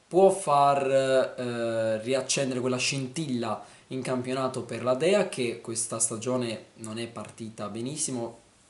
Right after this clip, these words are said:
Tra l'altro, eh, l'Atalanta non parte mai bene, eh, mi ricordo le ultime stagioni che non è mai partita bene, però quest'anno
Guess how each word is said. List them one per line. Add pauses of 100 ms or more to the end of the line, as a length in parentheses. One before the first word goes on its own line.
(180)
Tra
l'altro, (320)
eh,
l'Atalanta (240)
non
parte
mai
bene,
eh,
mi
ricordo
le
ultime
stagioni
che
non
è
mai
partita
bene,
però
quest'anno